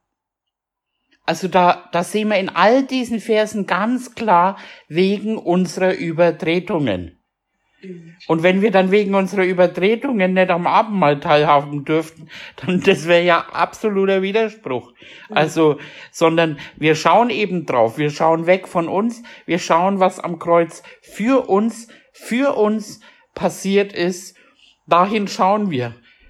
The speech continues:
Speaker 2: Yes.
Speaker 1: Und dann sind wir würdig, wenn wir das annehmen, dann
Speaker 2: Mhm.
Speaker 1: macht es uns würdig, daran teilzuhaben.
Speaker 2: Mhm.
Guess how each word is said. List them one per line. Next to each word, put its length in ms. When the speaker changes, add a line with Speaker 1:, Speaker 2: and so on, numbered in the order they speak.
Speaker 2:
Yes. 500
Speaker 1:
Und 240
dann 440
sind 400
wir 260
würdig, 680
wenn 280
wir 120
das 340
annehmen, 800
dann 240
Speaker 2:
Mhm. 80
Speaker 1:
macht 260
es 160
uns 380
würdig, 420
daran 460
teilzuhaben. 1040
Speaker 2:
Mhm. 380